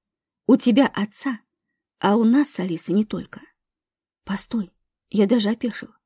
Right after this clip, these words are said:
«При чём здесь ваши родители?» «Ой, прости, про маму я понял, но...» «Всё намного серьёзнее», прерывисто дыша, сознался Макс. «Я поднял все документы по бизнесу отца,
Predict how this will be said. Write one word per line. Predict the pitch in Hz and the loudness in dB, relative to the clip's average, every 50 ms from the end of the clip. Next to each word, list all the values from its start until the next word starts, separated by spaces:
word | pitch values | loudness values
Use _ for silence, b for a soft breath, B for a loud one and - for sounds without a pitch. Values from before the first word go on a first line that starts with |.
| _ _ _ _ _ _ _ _ _ _ | _ _ _ _ _ _ _ _ _ _
«При | - 202 233 220 | -2 0 0 2
чём | - 254 262 262 233 | 4 4 6 6 6
здесь | - 254 226 - | 4 2 2 2
ваши | 220 226 240 - 254 | 2 0 2 2 2
родители?» | 233 240 254 - 269 247 - - 160 180 208 269 _ _ _ _ _ _ _ _ _ _ _ _ _ _ _ _ _ _ _ _ | 0 0 0 -2 -4 -6 -8 -10 -14 -14 -14 -16 _ _ _ _ _ _ _ _ _ _ _ _ _ _ _ _ _ _ _ _
«Ой, | - 185 190 175 170 | -4 -2 -2 -2 -2
прости, | - - 226 226 214 - - - - - 196 196 _ _ _ | -4 -4 -4 -4 -4 -6 -10 -16 -16 -16 -16 -16 _ _ _
про | - 214 208 208 | -2 0 2 4
маму | 226 220 233 269 277 269 269 | 4 4 4 4 2 2 2
я | 233 214 214 240 | 2 0 0 -2
понял, | 240 _ - 262 247 214 180 151 165 | -2 _ -2 0 0 0 0 -2 -2
но...» | 180 190 208 214 214 214 _ _ _ _ _ _ _ _ _ _ _ _ _ _ _ _ _ _ _ _ _ _ _ _ | -2 0 0 0 0 -2 _ _ _ _ _ _ _ _ _ _ _ _ _ _ _ _ _ _ _ _ _ _ _ _
«Всё | _ - - - - - 240 269 | _ -14 -12 -6 0 2 4 4
намного | 254 220 196 190 220 208 190 196 196 220 | 4 2 2 2 2 2 2 2 0 -2
серьёзнее», | - - 208 202 196 180 - - - - 180 - - _ _ _ _ - | -2 -2 -4 -4 -4 -6 -8 -10 -10 -14 -18 -18 -18 _ _ _ _ -6
прерывисто | - 202 196 185 196 180 180 - - 196 180 | -2 -2 0 0 -2 -4 -6 -6 -6 -4 -2
дыша, | 185 190 - - 233 226 | -2 -2 -2 -4 -6 -6
сознался | - - 170 - 190 185 180 - - 196 | -6 -8 -8 -6 -6 -8 -8 -8 -10 -10
Макс. | 196 170 - - - - - _ _ _ _ _ _ _ _ _ _ _ _ - | -10 -10 -10 -14 -18 -20 -20 _ _ _ _ _ _ _ _ _ _ _ _ -2
«Я | 202 226 277 277 | 2 4 4 4
поднял | - 240 240 208 247 262 262 | 4 4 4 6 6 6 4
все | - - 240 202 | 2 0 0 2
документы | 208 240 - 226 220 247 269 247 - 196 175 | 2 2 2 2 2 2 2 0 -2 -4 -4
по | - 196 196 | -2 -2 0
бизнесу | 190 226 233 220 226 196 196 - 202 | 0 0 0 0 -2 -4 -4 -4 -8
отца, | 202 208 - - 285 269 262 | -8 -8 -8 -8 -8 -8 -8